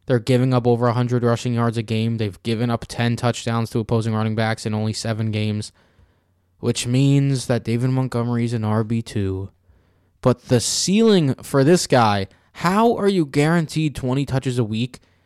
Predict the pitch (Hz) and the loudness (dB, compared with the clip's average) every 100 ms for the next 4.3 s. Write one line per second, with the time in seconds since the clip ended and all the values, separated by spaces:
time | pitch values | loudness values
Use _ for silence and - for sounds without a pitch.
0 | _ _ - 156 170 - 175 175 160 156 | _ _ 0 4 4 4 4 4 4 2
1 | - 139 127 131 131 117 - 113 95 - | 4 2 2 -2 0 -2 -2 -6 -4 2
2 | 151 180 165 160 147 151 147 127 - _ | 4 6 6 6 6 6 6 4 0 _
3 | _ _ _ - 139 127 147 139 123 - | _ _ _ -4 0 2 2 2 0 0
4 | 101 92 | -4 -6